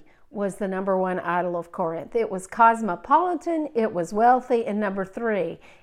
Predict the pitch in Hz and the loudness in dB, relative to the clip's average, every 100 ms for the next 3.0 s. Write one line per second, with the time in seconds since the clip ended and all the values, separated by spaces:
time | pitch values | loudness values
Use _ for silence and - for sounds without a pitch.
0 | - 220 202 180 175 - - - 254 208 | -2 0 2 0 -2 -10 -12 -2 0 0
1 | - - - 190 180 185 - - 220 185 | -4 -12 -8 -4 -2 -4 -8 -4 -4 -4
2 | - - 185 165 160 160 185 147 139 160 | -8 -8 -4 -2 -2 -6 -8 -8 -10 -16